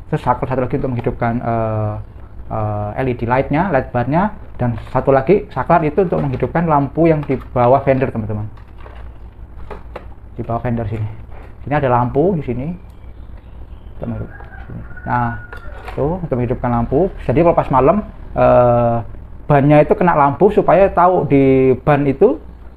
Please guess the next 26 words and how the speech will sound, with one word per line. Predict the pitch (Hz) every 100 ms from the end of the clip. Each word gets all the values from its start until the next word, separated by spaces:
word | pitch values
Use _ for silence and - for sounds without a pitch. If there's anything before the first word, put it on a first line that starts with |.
| -
dia | 143 196
nginjak | 185 156
apa | 143 139 202
atau | 190
obstacle-nya | 170 165 175 175 175
apa, | 160 -
kita | 170
bisa | 147 131
tahu. | 123 123
Jadi | 139 156
nggak | 127
perlu | 127 127
pakai | 127 123 123
kita | 117 123
senterin | 127 123 120 120
lagi | 123 127 113
gitu. | 110 107 - - - -
Itu | - 110
fungsinya | 113 107 117 120 123 117 - - -
begitu. | 110 110 107
Nah, | 127 123
sekarang | - 131 190 190 - - - - -
kita | 135 147 147
coba | 135 135
buka, | 123 107 165 - - - -
eh, | 139 131 131 123